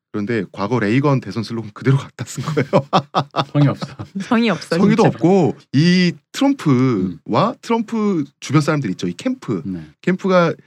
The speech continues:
Speaker 1: 그 작년 공화당 경선할 때부터 계속 온 이-, 인력 구성이잖아요.
Speaker 2: 음.
Speaker 1: 이 사람들이 공화당 내에서도 질이 가장 낮은 사람들이에요.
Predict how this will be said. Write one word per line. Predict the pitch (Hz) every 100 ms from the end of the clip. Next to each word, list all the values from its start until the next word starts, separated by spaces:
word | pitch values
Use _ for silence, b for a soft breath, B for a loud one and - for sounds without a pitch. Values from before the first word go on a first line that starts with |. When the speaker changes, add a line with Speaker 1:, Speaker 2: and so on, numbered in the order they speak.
| _
Speaker 1:
그 | 139 139
작년 | - 127 151 143
공화당 | 117 135 143
경선할 | 139 101 104 131
때부터 | 117 104 - 143 143
계속 | 110 104 156 98
온 | 147
이-, | 117 - -
인력 | 131 160 147
구성이잖아요. | - 98 87 82 147 123
Speaker 2:
음. | 85
Speaker 1:
이 | 104
사람들이 | 139 135 139 123 -
공화당 | - 143 170 143
내에서도 | 98 95 98 120
질이 | - 127 160
가장 | 143 98 123
낮은 | 101 - 123
사람들이에요. | 117 110 - - 87